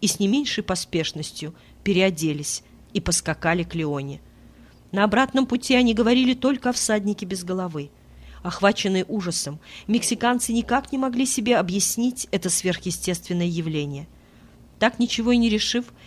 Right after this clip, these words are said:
они распрощались на окраине посёлка и разошлись по своим хижинам. «Проклятие!»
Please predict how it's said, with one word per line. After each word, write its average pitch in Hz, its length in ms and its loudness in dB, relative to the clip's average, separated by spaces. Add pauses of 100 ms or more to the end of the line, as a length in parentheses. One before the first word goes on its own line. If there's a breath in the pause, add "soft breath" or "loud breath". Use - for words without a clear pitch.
(300 loud breath)
они 285 200 4
распрощались 269 840 0
на 196 100 0
окраине 185 420 0
посёлка 226 640 -4 (380)
и 185 60 2
разошлись 170 680 -2
по - 100 -2
своим 151 400 0
хижинам. 143 600 -4 (420)
«Проклятие!» 190 1200 2